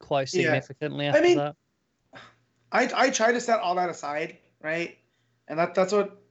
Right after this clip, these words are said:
Speaker 2: I'm talking about here is setting aside Phillips and the, all the controversy and stuff. But even, even setting that out of my mind to watch the movie,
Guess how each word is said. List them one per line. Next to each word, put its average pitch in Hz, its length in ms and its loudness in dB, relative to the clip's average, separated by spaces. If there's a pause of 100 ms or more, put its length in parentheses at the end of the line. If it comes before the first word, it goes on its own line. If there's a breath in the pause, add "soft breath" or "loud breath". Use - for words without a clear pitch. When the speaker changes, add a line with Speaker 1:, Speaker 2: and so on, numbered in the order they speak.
(120)
Speaker 2:
I'm 156 140 -6
talking 160 260 0
about 139 100 -4
here 143 280 0
is 139 180 -4 (400 soft breath)
setting 220 340 4
aside 185 380 2
Phillips 165 480 -4
and 151 260 -8
the, 151 120 -8
all 156 280 0
the 156 80 0
controversy 143 760 0
and 139 100 -2
stuff. 139 400 2 (380 soft breath)
But 190 140 2
even, 220 440 4
even 233 260 4
setting 220 300 4
that 196 120 4
out 185 120 4
of 180 80 0
my 160 140 -4
mind 151 520 -4 (100)
to 160 100 -8
watch 156 260 -2
the 143 80 -10
movie, 139 560 -4